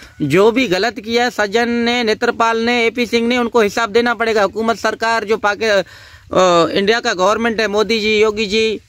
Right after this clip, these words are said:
को हम बार बार ये request करते हैं कि देखो सीमा गलत है, इन इलीगल तरीके से आया है, गैर तरीके से बच्चों को लेकर आया है। इस बात का मैं बहुत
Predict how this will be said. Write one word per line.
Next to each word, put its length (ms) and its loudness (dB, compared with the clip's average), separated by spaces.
को 100 0
हम 320 -2
बार 180 0
बार 200 0
ये 220 -2
request 380 -4
करते 280 -4
हैं 100 -4
कि 120 -4
देखो 400 0
सीमा 300 2
गलत 340 0
है, 300 -2
इन 280 -4
इलीगल 360 -2
तरीके 360 -2
से 140 -2
आया 240 2
है, 360 0
गैर 240 0
तरीके 500 -2
से 300 0
बच्चों 300 -2
को 120 2
लेकर 320 2
आया 160 0
है। 100 2
इस 160 -6
बात 300 2
का 100 0
मैं 360 -2
बहुत 500 0